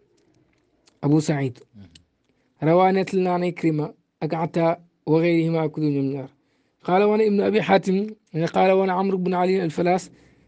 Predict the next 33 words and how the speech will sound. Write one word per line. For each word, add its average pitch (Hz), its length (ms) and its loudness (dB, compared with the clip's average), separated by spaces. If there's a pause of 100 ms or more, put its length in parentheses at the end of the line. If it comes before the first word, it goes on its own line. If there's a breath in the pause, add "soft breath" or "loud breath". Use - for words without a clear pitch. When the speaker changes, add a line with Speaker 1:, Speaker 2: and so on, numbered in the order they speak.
(120 soft breath)
Speaker 1:
ne 180 80 -6
ajmaa 196 440 0
dajaloo 190 340 2
na 180 160 -2
ahlul 185 260 -2
ilmi 175 280 -2
ñooñ 175 260 -2
xam-xam 170 400 -4 (240)
ala 160 160 2
tarki 165 300 -2
xadis 160 300 0
yi 156 120 -2
ci 156 100 -6
bàyyi 147 180 0
xadisam. 139 380 -6
Abdul 170 300 -2
Quddus 175 260 -2
moomu, 175 280 0 (460 loud breath)
borom 165 160 0
xam-xam 170 320 0
yam 170 140 0
ne 175 160 0
xadisam 156 400 0
baaxul. 139 260 -4 (460)
Fa - 180 -6
haza 165 260 2
kii 180 140 0
huwa 165 260 2
Abdul 160 240 -2
Quddus, 170 360 0
mooy 160 120 0
Abdul 156 260 0
Quddus, 185 440 0